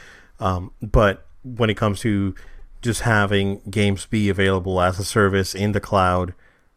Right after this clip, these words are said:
with no one to basically be able to preserve that product, uh, then that could be a potential problem.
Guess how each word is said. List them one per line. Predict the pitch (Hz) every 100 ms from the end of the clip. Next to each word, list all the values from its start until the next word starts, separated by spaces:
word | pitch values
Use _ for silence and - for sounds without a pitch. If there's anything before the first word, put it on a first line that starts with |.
| -
with | 101 101 92 - _ _ _ _ - - _
no | 117 104 101 101
one | 98 104 95
to | 101 101 95 92 _ _ _ _ _ _ _ _ _ _ _ 127 _ _ - 117
basically | 110 - 104 113 101 98 98 - - - 117
be | 110
able | 104
to | 104
preserve | - 113 - 104 104 117 - _ -
that | 110 107
product, | - 120 117 135 131 - - - - -
uh, | 98 95
then | 92 104
that | 113 113
could | - 98
be | 101
a |
potential | 101 101 92 95
problem. | - 95 90 95 92